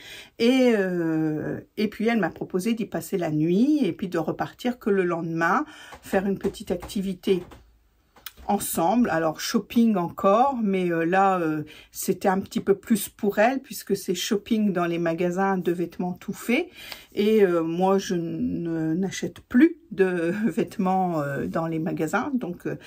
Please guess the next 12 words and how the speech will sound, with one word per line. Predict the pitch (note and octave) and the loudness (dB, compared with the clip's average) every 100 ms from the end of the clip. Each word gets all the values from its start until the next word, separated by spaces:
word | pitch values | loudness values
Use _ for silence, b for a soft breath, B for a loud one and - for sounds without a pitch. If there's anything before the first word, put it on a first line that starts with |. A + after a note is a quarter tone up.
| B | B
c'était | - - - | -10 -2 0
pour | - G3+ | 2 2
lui | G3 | 0
faire | G#3 - | -2 -4
plaisir | - F3 F#3 F3+ F#3+ E3+ - | -2 -4 -2 -2 -2 -2 -6
à | F3+ D#3+ | -2 0
elle, | D3+ G3+ B3 - | 0 2 0 -2
pas, | F#3+ F#3+ E3 - _ _ - | -2 -2 -4 -8 _ _ -2
pas | E3 F3 | -2 -2
spécialement | F3+ - - F#3 F#3 F3 | -8 -12 -4 -2 -2 -4
pour | - F3+ | -6 -4
moi. | F3+ B3 | 0 0